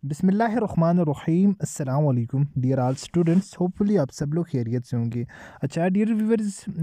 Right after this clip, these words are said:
आज की इस वीडियो में आप लोगों के साथ नादरा टेस्ट की तैयारी के लिए इंतहाई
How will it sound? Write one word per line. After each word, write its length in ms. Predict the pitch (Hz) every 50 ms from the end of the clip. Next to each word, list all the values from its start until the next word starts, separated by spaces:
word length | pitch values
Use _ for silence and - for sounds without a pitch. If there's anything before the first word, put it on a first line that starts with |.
| 170 -
आज 220 | 156 156 160 -
की 80 | - 247
इस 140 | 226 - 226
वीडियो 160 | 196 220 202
में 80 | 220
आप 160 | 208 - - 180
लोगों 100 | 175 175
के 140 | - 196
साथ 340 | 185 - - 156 139 147 160 156 -
नादरा 580 | 156 147 143 143 147 160 170 175 190 175 135 120 - - - - - _ _
टेस्ट 220 | - 185 180 - -
की 100 | - 214
तैयारी 360 | 196 - 175 160 160 165 180
के 160 | 175 - 175
लिए 180 | 160 156 170 180
इंतहाई 600 | - 160 156 147 - - 180 170 185 208 226 214